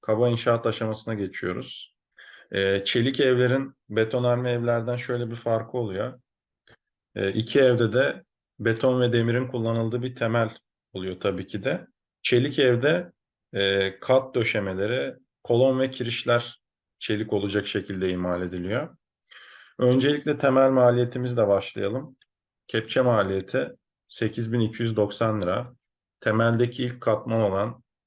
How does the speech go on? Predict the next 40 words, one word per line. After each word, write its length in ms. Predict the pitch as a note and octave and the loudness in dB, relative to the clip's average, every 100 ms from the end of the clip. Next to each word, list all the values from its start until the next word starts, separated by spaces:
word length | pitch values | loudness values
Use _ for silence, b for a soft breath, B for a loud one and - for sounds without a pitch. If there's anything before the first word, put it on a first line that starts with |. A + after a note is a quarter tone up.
| _ | _
C 140 | F#2+ G#2 | -2 0
yirmi 380 | G#2+ A2 A#2 | 2 0 0
Gro 260 | A2 A2+ G#2 | 0 -2 -2
betonun 640 | G2 - G#2 G#2+ B2 - _ _ _ _ _ _ _ _ | -4 -4 -4 -4 -8 -14 _ _ _ _ _ _ _ _
işçiliği 500 | A2 - - A2+ B2 | -6 -4 -2 2 4
ve 60 | A2+ | 4
malzemesi 760 | G2+ G2 F#2+ F#2+ F#2+ - C3 | 4 2 0 -4 -4 -6 -8
otuz 360 | C#3 A2+ - A#2+ | -2 -4 -2 -2
üç 220 | A#2+ - | -2 -2
bin 80 | B2+ | 2
yüz 200 | A2+ G#2 | 2 4
elli 260 | G#2 G#2+ | 2 2
lira. 380 | G#2 F2 A2 E3 _ _ b b _ | 2 0 -2 -6 _ _ b b _
Temel 360 | G#2+ A2 B2+ A#2+ | 2 4 4 6
yalıtımı 380 | A2 G#2+ G#2+ | 4 2 0
olan 220 | G#2 G2+ G2 | 2 2 0
membran 500 | G2+ G#2 G#2 A#2 A2+ | 0 0 0 2 2
bohçalama 560 | G2 - G2 F#2+ F#2 | 0 -2 -6 -6 -6
ve 100 | F#2+ | -6
işçiliği 440 | F#2 - - F#2 G2+ | -6 -8 -6 -2 0
otuz 340 | G2 - G#2+ | -2 -4 -4
bin 80 | G#2+ | 2
altı 320 | G2+ G2 G#2+ | 2 2 -2
yüz 80 | G2+ | -4
otuz 360 | G2 - A2+ | -4 -6 -6
lira. 360 | A2 A2+ C#3+ C#3+ _ _ _ b b b _ | 0 2 0 -2 _ _ _ b b b _
Temelde 520 | - A2 A2+ A2+ B2+ | 0 2 4 2 0
kullanılan 560 | B2+ A2+ G#2+ G2+ G2 F#2 | 0 0 0 0 -2 0
demirin 500 | G2+ G#2 G2+ F#2+ - _ _ _ - | -2 0 -2 -4 -10 _ _ _ -6
maliyeti 580 | G2 G2 F#2+ F#2+ - G2 | 0 2 0 -4 -8 -8
yetmiş 380 | G2 - - | -8 -8 -2
beş 260 | A#2+ G#2+ - | 0 0 -2
bin 80 | B2 | 0
yedi 180 | A2 A2 | 2 0
yüz 200 | A#2+ - | -4 -6
kırk 260 | B2 - | -8 -2
lira 80 | G#2 | 0
olarak 340 | F#2 F2+ F2 | 2 2 0
karşımıza 520 | - F2+ - F2 F2+ F2 | 0 -2 -2 -8 -12 -12
çıkıyor. 580 | - - G#2 C3 D#3+ | -14 -6 -2 -2 -6